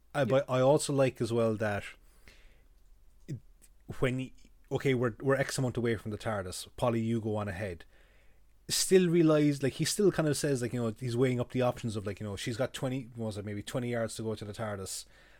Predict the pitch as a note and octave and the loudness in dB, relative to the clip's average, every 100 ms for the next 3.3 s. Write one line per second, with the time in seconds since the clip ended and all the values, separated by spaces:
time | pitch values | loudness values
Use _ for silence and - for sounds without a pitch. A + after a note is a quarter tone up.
0 | _ _ _ _ - - - C3 - C3+ | _ _ _ _ -20 -10 -4 -2 0 0
1 | A#2+ G#2+ A#2+ A#2 G#2+ A2 - G2+ G#2+ G#2 | 0 -2 -2 -2 -2 -2 -4 -6 -6 -6
2 | A2+ G#2+ G#2 G#2 G2+ G2+ - B2+ A#2+ - | -6 -6 -6 -6 -6 -8 -4 -2 -2 -6
3 | - G2+ F2+ | -10 -10 -12